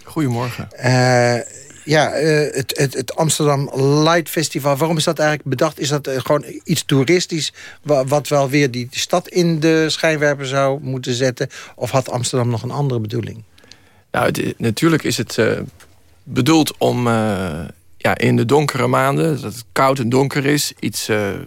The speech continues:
Speaker 1: ja, ook te bieden... voor de mensen die naar Amsterdam toekomen.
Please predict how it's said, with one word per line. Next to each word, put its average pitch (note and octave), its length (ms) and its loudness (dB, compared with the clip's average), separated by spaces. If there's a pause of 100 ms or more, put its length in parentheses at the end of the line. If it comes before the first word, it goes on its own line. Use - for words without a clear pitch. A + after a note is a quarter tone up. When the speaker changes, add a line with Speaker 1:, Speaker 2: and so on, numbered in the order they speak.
Speaker 1:
ja, G#2+ 160 0
ook A#2 200 -2
te G#2+ 120 -6
bieden... F3+ 320 0
voor B2+ 200 -2
de A#2+ 60 -2
mensen A#2 260 0
die G#2+ 100 2
naar A2 80 2
Amsterdam G#2+ 400 0
toekomen. D3 540 -4